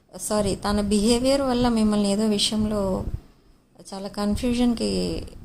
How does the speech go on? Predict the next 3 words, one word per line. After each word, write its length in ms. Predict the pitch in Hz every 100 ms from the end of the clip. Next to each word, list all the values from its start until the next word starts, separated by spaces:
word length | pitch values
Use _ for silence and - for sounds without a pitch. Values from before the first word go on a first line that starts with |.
| -
ఆ, 580 | 190 190 185 175 170 160 214 - -
కన్ఫ్యూజన్లోకి 1120 | 196 208 254 247 247 233 226 220 220 196 208
నెట్టేశారు. 680 | 196 190 214 202 180 175